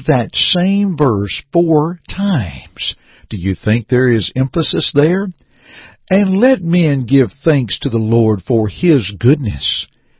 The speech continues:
and for his wonderful works to the children of men." You know, we may be at our highest moment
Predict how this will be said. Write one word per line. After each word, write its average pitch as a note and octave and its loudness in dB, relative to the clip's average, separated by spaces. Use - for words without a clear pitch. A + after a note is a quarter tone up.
and A#2+ 0
for C#3 2
his G2 -2
wonderful E3 0
works A#2+ 0
to B2+ 0
the G2 -2
children C#3 -4
of A#2 -4
men." F#2+ -6
You G3 0
know, F3+ 2
we F#3+ 0
may F3+ 0
be D#3+ 0
at B2+ -2
our A2+ -2
highest E3 -2
moment D#3 -2